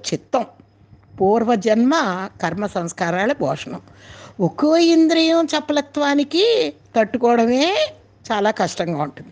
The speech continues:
ఇక ఈ పంచేంద్రియాల ఇంద్రజాలానికి లోబడే మనిషి గతి ఎలా ఉంటుందో కదా. కాబట్టి విషయభోగాలను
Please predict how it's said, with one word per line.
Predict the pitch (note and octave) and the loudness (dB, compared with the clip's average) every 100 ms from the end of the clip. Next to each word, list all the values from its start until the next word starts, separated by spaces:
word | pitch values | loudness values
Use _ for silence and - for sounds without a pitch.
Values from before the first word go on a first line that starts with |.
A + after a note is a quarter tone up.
| - - - - | -20 -20 -10 0
ఇక | C#4 C#4+ A3 F#3+ B3 | 0 2 0 0 0
ఈ | A#3 C#4 | 2 2
పంచేంద్రియాల | C#4 F3 F#3+ - C#4+ D#4 E4 E4 D#4+ D#4 | 0 -4 -4 -4 0 0 0 0 0 0
ఇంద్రజాలానికి | C4 A3 B3+ C#4 C#4 C#4 C4+ C4+ B3+ A3 | -2 -2 -4 -2 -2 0 0 -2 -2 -2
లోబడే | G3+ G#3 A3+ A3 F#3+ | -2 0 0 0 0
మనిషి | F#3 A3+ C4 | -2 -4 -4
గతి | G#3+ F#3+ G3 F3+ F#3+ - - F3 | -4 -2 0 0 -2 -8 -14 -4
ఎలా | D#3 F3 | -2 0
ఉంటుందో | G3 F#3+ F#3+ F#3 F#3 | 0 0 -2 2 0
కదా. | E3 E3 E3 - - - - | 0 -6 -8 -12 -20 -20 -12
కాబట్టి | D3+ C#3+ D3 - A3 D#4 G#4 - - - - - | -8 -4 -4 -2 2 4 2 0 -10 -20 -8 -4
విషయభోగాలను | D3 F3 F3+ F3+ F#3+ F#3 G3 G#3 A3 C4+ F#4 | -2 0 2 2 0 0 0 2 4 4 2